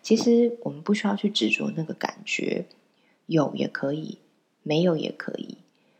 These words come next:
那这样你就不会去落入一个人性上的挫败感。好，因为当你去比较了某一些体验，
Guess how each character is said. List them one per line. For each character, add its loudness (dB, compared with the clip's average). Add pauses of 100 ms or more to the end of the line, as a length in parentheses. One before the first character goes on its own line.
(180)
那 0
这 0
样 2
你 -2
就 2 (420)
不 0
会 4
去 2
落 4
入 0 (120)
一 -2
个 -2
人 0
性 2
上 -4
的 -12
挫 0
败 -2
感。 -4 (520)
好， -18 (100)
因 0
为 4
当 0
你 -4
去 0 (120)
比 -4
较 0
了 -4
某 -6
一 -6
些 2
体 -4
验， 0